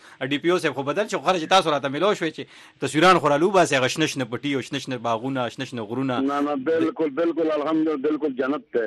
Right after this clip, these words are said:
Speaker 2: په خدای یې کې نه ده.
Speaker 1: ها، ها، ها.
Speaker 2: ها جی. ها.
Speaker 1: صحیح، صحیح،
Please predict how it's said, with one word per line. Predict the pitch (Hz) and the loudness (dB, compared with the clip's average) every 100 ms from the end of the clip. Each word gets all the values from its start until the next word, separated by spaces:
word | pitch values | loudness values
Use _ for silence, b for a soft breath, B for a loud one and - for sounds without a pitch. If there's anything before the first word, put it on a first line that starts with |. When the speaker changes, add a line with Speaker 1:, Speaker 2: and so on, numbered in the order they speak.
| - | -4
Speaker 2:
په | 127 | -4
خدای | 135 139 131 | -2 0 -2
یې | 113 | -2
کې | 117 | -4
نه | 110 | -4
ده. | 110 127 - B B B B B B _ _ _ | -4 -6 -10 B B B B B B _ _ _
Speaker 1:
ها، | 131 | -4
ها، | 127 127 | -2 -2
ها. | 120 117 | 0 0
Speaker 2:
ها | |
جی. | 107 107 - _ _ _ _ _ _ _ _ _ _ | 0 -6 -8 _ _ _ _ _ _ _ _ _ _
ها. | 135 113 107 - _ - _ _ _ _ _ _ _ _ _ _ | -2 0 -2 -8 _ -20 _ _ _ _ _ _ _ _ _ _
Speaker 1:
صحیح، | 147 139 131 | -6 -6 -6
صحیح، | 110 131 131 | -6 -6 -6